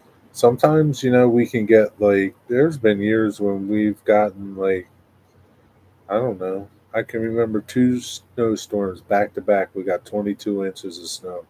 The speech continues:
each snowstorm. It was, like, eighty-five, eighty-six, something like that.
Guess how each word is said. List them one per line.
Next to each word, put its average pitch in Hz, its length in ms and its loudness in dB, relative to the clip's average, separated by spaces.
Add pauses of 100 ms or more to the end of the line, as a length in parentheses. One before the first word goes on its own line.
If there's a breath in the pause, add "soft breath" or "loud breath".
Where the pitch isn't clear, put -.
(580 soft breath)
each 110 180 -4
snowstorm. 90 760 -8 (760)
It 113 40 -4
was, 101 180 -2
like, 87 340 0
eighty-five, 101 800 2
eighty-six, 98 880 -4 (1300)
something 101 380 -6
like 82 220 -14
that. 90 300 -8